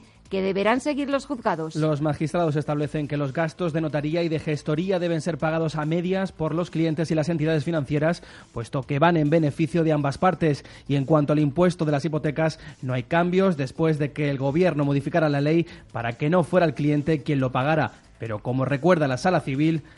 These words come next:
Speaker 2: eso solo afecta a las nuevas hipotecas.
Speaker 1: Los taxistas de Madrid afrontan su cuarto día de huelga con protestas en ifema, donde se está celebrando la Feria de Turismo FITUR, pero también en otros puntos de la ciudad protestas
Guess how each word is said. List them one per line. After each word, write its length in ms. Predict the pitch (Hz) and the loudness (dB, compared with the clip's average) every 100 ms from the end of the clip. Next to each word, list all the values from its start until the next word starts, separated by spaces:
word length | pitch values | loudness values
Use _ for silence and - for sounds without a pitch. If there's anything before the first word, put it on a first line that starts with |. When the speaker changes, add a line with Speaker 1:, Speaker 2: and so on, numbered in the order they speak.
| - - | -18 -10
Speaker 2:
eso 320 | 113 165 147 | -4 0 0
solo 300 | - 190 165 | 2 4 4
afecta 400 | 127 160 - 156 | 2 -2 2 0
a 180 | - 151 | 2 0
las 160 | 143 | 2
nuevas 240 | 160 156 123 | 2 2 0
hipotecas. 400 | 117 98 87 190 | -4 -8 -4 2
Speaker 1:
Los 260 | 233 254 | 2 2
taxistas 600 | 269 240 - 330 320 320 | 0 -2 -4 -2 2 2
de 100 | 285 | 2
Madrid 420 | 247 240 262 285 | 0 0 0 -2
afrontan 560 | 240 214 254 262 254 240 | -4 -2 -2 0 0 -2
su 180 | 240 233 | -2 -6
cuarto 500 | 240 262 269 269 247 | 0 0 0 0 -2
día 200 | 240 247 | 0 0
de 120 | 240 | 0
huelga 400 | 208 226 226 240 | -2 -4 -2 -2
con 180 | 247 226 | -2 -2
protestas 560 | 208 202 233 247 233 | -4 -4 -4 -2 -2
en 140 | 277 214 | -2 -2
ifema, 340 | 202 220 262 | -2 -2 2
donde 240 | 294 254 196 | 2 2 -2
se 80 | |
está 180 | 202 208 | -2 -4
celebrando 480 | 208 214 208 208 208 | 0 0 2 2 2
la 140 | 208 | 2
Feria 360 | 196 - 214 208 | 0 -2 0 2
de 100 | 196 | 0
Turismo 460 | 190 190 190 226 254 | -2 -4 -2 -2 -2
FITUR, 340 | 214 220 254 | -2 -2 0
pero 200 | 277 220 | 2 2
también 300 | 214 196 226 | 2 0 0
en 120 | 285 | 0
otros 220 | 262 240 | 0 -4
puntos 360 | - 247 254 277 | -2 -2 0 0
de 80 | 247 | 0
la 140 | 202 | 0
ciudad 340 | - 233 233 240 | 0 2 2 2
protestas 680 | 269 240 240 240 196 - | -2 0 -4 -2 -4 -4